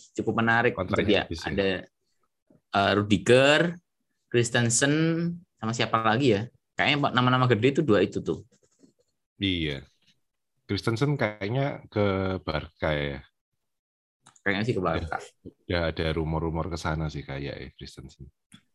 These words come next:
Speaker 1: Rudiger itu pilihannya sih dia kalau ke Madrid tuh lumayan cocok ya. Umurnya udah matang, umur dua puluh sembilan. Ternyata s-, umur dua puluh sembilan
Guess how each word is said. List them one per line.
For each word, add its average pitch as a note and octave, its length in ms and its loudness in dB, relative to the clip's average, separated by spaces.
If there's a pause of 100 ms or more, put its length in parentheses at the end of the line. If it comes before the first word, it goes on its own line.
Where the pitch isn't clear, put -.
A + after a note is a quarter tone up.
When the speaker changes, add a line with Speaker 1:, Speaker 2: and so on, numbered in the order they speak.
(260)
Speaker 1:
Rudiger A#2 480 6
itu C#3+ 160 2
pilihannya C3 480 2
sih D#3 160 0
dia D3+ 320 2
kalau A#2 800 2 (800)
ke A2+ 80 -6
Madrid B2 500 2
tuh E3+ 140 2
lumayan A#2 400 2
cocok D3 320 -2
ya. F#2+ 160 -8 (480)
Umurnya A2 480 2
udah G#2+ 160 4
matang, G#2 480 0
umur A#2+ 160 2
dua G#2 160 4
puluh - 100 0
sembilan. G#2 300 4 (100)
Ternyata C3+ 560 0
s-, - 160 -6 (560)
umur C3+ 160 4
dua A#2+ 160 6
puluh G#2+ 80 0
sembilan A2+ 360 6